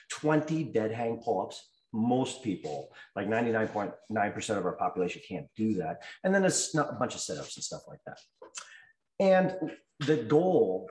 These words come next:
is, I mean, that you, you don't pass the test, the, and the, the minimum levels of it, uh, you, you might get another, like, a remediation. You get help. Yeah, interesting, right? I,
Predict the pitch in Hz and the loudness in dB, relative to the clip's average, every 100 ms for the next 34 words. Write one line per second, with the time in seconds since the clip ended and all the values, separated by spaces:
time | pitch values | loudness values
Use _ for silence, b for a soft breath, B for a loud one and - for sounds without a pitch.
0 | - 127 110 - 107 117 131 127 117 113 | -6 -6 -6 -8 -6 -2 -2 0 0 2
1 | 139 - - - 123 - 131 165 180 180 | 0 -2 -12 -12 -12 -4 2 4 4 2
2 | - 135 156 180 - - - _ - 131 | 0 -4 -4 -6 -10 -14 -20 _ -10 -4
3 | 143 156 175 202 - - _ _ - 117 | 0 0 0 -2 -8 -14 _ _ -2 2
4 | 117 117 113 113 113 120 143 175 190 175 | 2 2 0 0 0 2 2 0 -2 -4
5 | 180 180 196 214 - - _ _ _ _ | -6 -6 -6 -6 -8 -14 _ _ _ _
6 | _ 127 127 117 143 127 139 156 151 151 | _ 0 2 4 4 4 4 4 4 4
7 | 131 127 117 107 110 107 110 117 117 117 | 4 4 4 4 0 -2 -2 -2 -2 0
8 | 110 113 - 151 160 147 - 107 113 - | 0 0 0 -4 -6 -12 -8 -2 -2 0
9 | 85 151 - - _ _ _ - 269 - | -2 -2 -6 -20 _ _ _ -12 -6 2
10 | 214 160 - - 147 85 131 127 | 2 2 -6 -8 -8 -6 -6 -6